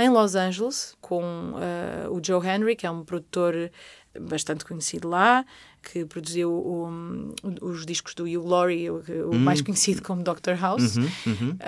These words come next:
Speaker 1: um, e com uma banda incrível, que eu nem sabia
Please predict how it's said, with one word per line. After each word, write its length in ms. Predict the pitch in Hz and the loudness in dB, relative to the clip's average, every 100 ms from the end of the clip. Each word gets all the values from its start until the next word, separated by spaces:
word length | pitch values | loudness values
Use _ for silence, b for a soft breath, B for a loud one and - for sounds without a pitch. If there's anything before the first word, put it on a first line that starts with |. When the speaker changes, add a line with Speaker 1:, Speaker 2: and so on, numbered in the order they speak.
| 202 202 202 | 2 4 4
Speaker 1:
um, 260 | 208 208 208 - | 2 0 -2 -4
e 80 | |
com 120 | 202 202 | -4 0
uma 80 | 190 | 4
banda 360 | 185 185 185 - _ | 6 4 0 -4 _
incrível, 580 | 226 202 185 202 180 175 | -2 0 2 2 6 4
que 140 | 175 202 | 6 4
eu 40 | |
nem 120 | 202 | 4
sabia 540 | 202 208 202 202 208 | 4 4 4 4 4